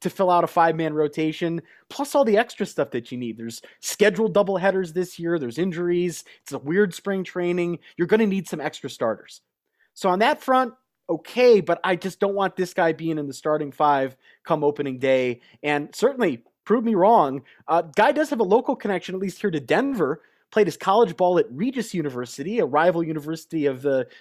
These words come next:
uh, school I work at here in downtown Denver. Uh, but that's kinda cool to see. There's not a ton of major league talent that works its way through the Front Range here. Steven Brault, one of 'em, and maybe he figures it out. He's still relatively young,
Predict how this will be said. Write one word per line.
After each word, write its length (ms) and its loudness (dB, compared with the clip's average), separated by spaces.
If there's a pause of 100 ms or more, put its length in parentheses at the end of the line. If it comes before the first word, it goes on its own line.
uh, 60 -8
school 300 2
I 120 6
work 220 -2
at 320 0 (220)
here 160 0
in 80 0
downtown 460 0
Denver. 480 -4 (200)
Uh, 140 0
but 160 -4
that's 180 2
kinda 220 0
cool 220 -4
to 80 -10
see. 180 -6
There's 220 -8
not 200 2
a 140 -6
ton 540 -2
of 400 0 (240)
major 280 0
league 200 -2
talent 320 -2
that 120 -2
works 240 -2
its 160 -10
way 140 0
through 160 -10
the 60 -6
Front 260 -6
Range 320 -6
here. 380 -4 (180)
Steven 400 -4
Brault, 300 2
one 160 -2
of 100 -6
'em, 340 -6
and 360 -4 (180)
maybe 300 0
he 120 -4
figures 380 -4
it 80 0
out. 240 4
He's 100 -8
still 240 0
relatively 520 -4
young, 400 0